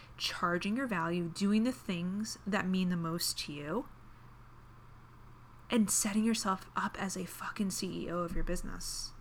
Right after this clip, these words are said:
That is your lottery ticket. But saying, "Well, I was passionate, that's enough." It's not enough.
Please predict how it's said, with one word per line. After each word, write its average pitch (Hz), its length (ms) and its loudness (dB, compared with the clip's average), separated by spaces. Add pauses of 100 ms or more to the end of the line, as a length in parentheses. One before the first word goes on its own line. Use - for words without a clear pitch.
(520)
That 175 340 4
is 214 160 6
your 190 120 0
lottery 175 380 -4
ticket. - 420 -12 (1500)
But - 160 0
saying, 202 560 4
"Well, 202 300 4
I 196 60 2
was 208 140 2
passionate, 202 440 2
that's 196 200 -2
enough." 202 320 -2
It's 240 200 2
not 226 260 12
enough. 208 560 4